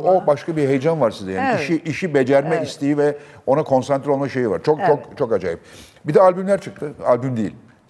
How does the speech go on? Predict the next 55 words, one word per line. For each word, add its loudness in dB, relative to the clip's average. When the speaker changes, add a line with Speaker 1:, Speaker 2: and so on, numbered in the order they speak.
Speaker 1:
Single'lar. -2
Speaker 2:
Single'lar -8
çıktı. -16
Speaker 1:
Kaç 2
Speaker 2:
Ee, -4
Speaker 1:
tane 0
oldu? 2
Speaker 2:
onlar 0
Speaker 1:
Üç -2
Speaker 2:
da 2
Speaker 1:
mü, -2
Speaker 2:
çok 0
Speaker 1:
dört -
mü? -10
Speaker 2:
iyi. -6
Ü-, 0
e, -6
şu -8
anda 0
üç -6
ama -4
şimdi -8
yeni -4
gelen -2
var. -6
Ee, -2
benim -4
kendi -2
yap-, -4
yani -8
yalnız 0
Speaker 1:
Orada 0
da 0
gençlerle 0
Speaker 2:
yapacağım -6
Speaker 1:
çalışıyorsunuz. -6
Speaker 2:
var. -12
Speaker 1:
İşte -8
Eren 0
Speaker 2:
Tabii, 0
Speaker 1:
Can 0
Gündüz'le -4
Speaker 2:
tabii, -6
Speaker 1:
yapıyorsunuz. -10
Speaker 2:
tabii, -8
Speaker 1:
Bak, -4
Speaker 2:
Evren -6
Speaker 1:
bir, -4
bir, -2
Speaker 2:
Dönüş. -6
Speaker 1:
biri -4
daha 4
var 2
galiba -4
ama. -8